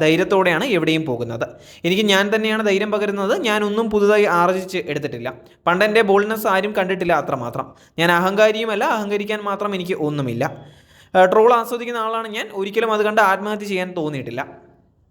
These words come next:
എന്നെ നെഗറ്റീവ് പറയുന്നവരോട് എനിക്കൊരു ദേഷ്യവുമില്ല. ആരോടും റിയാക്ട് ചെയ്യുകയുമില്ല." ആ, പാർട്ണർ വേണമോ എന്ന് ചോദിച്ചാൽ സുധിച്ചേട്ടന്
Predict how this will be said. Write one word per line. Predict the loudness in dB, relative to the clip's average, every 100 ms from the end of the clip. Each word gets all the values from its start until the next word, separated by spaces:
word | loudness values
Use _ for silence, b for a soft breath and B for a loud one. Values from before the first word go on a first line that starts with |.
| _ -2
എന്നെ | 0 2
നെഗറ്റീവ് | 2 2 0 2
പറയുന്നവരോട് | 4 2 0 -2 0 0
എനിക്കൊരു | 0 0 0 0
ദേഷ്യവുമില്ല. | 2 0 0 0 -2 -2 -6 -8 -2
ആരോടും | 2 4 4 2 0
റിയാക്ട് | 2 2 2 -2 -4 -4
ചെയ്യുകയുമില്ല." | -6 -4 -2 -4 -6 -6 -8 -8 B B B B B -2
ആ, | 0
പാർട്ണർ | 4 2 4 2
വേണമോ | 2 -2 -2 -2
എന്ന് | -4 -4
ചോദിച്ചാൽ | -4 -4 -2 -4
സുധിച്ചേട്ടന് | -4 -2 0 0